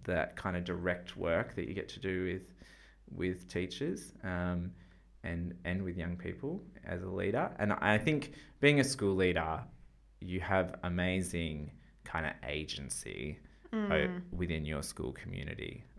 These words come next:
Speaker 1: Um, and it's such an important job. It can be such a rewarding job, just as being a teacher is such an important job. And yeah, I, I, I do miss that part and,
Speaker 2: Mm.
Speaker 1: and you're missing that sense of connection in a community.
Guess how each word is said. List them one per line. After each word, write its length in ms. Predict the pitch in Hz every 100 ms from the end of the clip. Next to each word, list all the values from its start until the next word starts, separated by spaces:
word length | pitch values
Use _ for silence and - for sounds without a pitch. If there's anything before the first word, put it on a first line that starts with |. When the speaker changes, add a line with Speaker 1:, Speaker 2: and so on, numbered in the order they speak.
| -
Speaker 1:
Um, 380 | - - 65 - - - - -
and 140 | 80 -
it's 180 | -
such 400 | - - - -
an 60 | -
important 440 | 85 - 78 -
job. 380 | - 80 90 82
It 100 | -
can 140 | - -
be 60 |
such 320 | - - -
a 40 | 92
rewarding 480 | 95 87 90 90 90
job, 200 | 90 87
just 220 | 98 -
as 100 | 95
being 180 | 95 90
a 40 |
teacher 340 | 87 - - -
is 60 | -
such 220 | - -
an 60 | 101
important 340 | 104 - -
job. 240 | - - - - - - - -
And 420 | 87 87 85 87 - - - - - - - - -
yeah, 440 | 135 151 85 78 -
I, 80 | 95
I, 60 | - -
I 60 |
do 200 | 117 123
miss 260 | 95 - -
that 240 | - -
part 200 | - - - - - -
and, 320 | 214 202 196
Speaker 2:
Mm. 340 | 185 180 175
Speaker 1:
and 140 | 87 87
you're 120 | 82 -
missing 360 | 90 95 - 50
that 200 | 64 - - - - - - -
sense 300 | - 69 -
of 120 | -
connection 500 | - - - - -
in 80 | -
a 40 | -
community. 640 | - - - - - 107